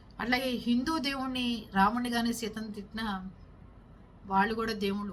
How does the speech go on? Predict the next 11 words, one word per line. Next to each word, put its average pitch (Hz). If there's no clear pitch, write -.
ఊరుకోరు. 208
ఎవరికి 202
పడ్డ 185
శిక్షలు 254
వాళ్ళకి 196
ఖచ్చితంగా 208
పడుతూ 190
ఉంటాయి. 226
అందుకని 233
ఈ 254
లోపల 269